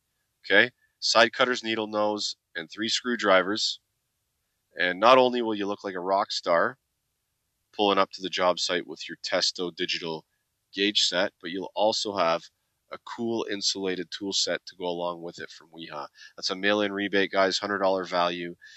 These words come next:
So check that out. You have until May thirty-first. I had a chance to rock the, um, the Navac four-port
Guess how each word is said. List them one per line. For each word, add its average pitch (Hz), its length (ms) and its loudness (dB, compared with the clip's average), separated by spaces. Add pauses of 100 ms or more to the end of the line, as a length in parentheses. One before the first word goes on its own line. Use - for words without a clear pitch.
(140)
So - 180 -10
check - 380 8
that 92 240 4
out. 87 240 2 (580)
You 90 160 -10
have 92 180 4
until 90 260 -10
May 85 240 -6
thirty-first. - 760 -10 (720)
I 101 100 2
had 120 140 8
a 123 40 4
chance 120 420 4
to 110 280 -8
rock 110 340 4 (120)
the, 98 340 -6
um, 90 360 -2 (420)
the 85 60 -12
Navac 101 560 8
four-port 110 680 0